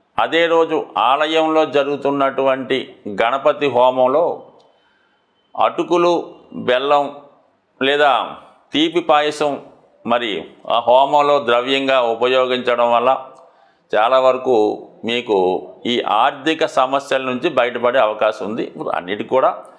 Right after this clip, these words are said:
కామన్గా ఉన్న చిన్న చిన్నగా ఇది శాస్త్రంలో చెప్పినటువంటి పరిహారాలు ఈ సంకష్టాల చతుర్థిలో చేయడం వల్ల కంపల్సరీగా మీకు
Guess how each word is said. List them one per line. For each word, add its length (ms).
కామన్గా 440
ఉన్న 140
చిన్న 120
చిన్నగా 460
ఇది 220
శాస్త్రంలో 560
చెప్పినటువంటి 680
పరిహారాలు 800
ఈ 140
సంకష్టాల 760
చతుర్థిలో 600
చేయడం 420
వల్ల 260
కంపల్సరీగా 680
మీకు 680